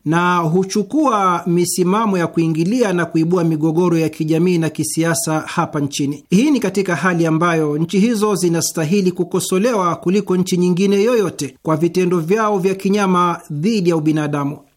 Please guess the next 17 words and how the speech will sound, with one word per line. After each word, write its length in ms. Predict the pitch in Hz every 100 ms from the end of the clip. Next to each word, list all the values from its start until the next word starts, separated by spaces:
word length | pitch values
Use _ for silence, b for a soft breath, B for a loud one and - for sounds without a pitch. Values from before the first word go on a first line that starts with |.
| _
Katika 260 | 170 208
miezi 360 | 226 233 311 233
ya 80 | 196
hivi 240 | 208 190
karibuni, 720 | 180 170 175 220 175 156 156 -
makaburi 720 | 156 175 180 180 185 262 269
ya 100 | 196
halaiki 600 | 180 185 180 202 220 -
ya 120 | 190 170
watoto 480 | 170 - 240 240
wa 80 | 202
makabila 480 | 170 165 165 170 175
ya 60 | 165
kiasili 720 | - 160 151 214 165 151 139 _
yaligunduliwa 800 | 175 196 196 214 208 214 208 180
nchini 300 | 170 180 165
Kanada, 500 | 175 170 156 151 -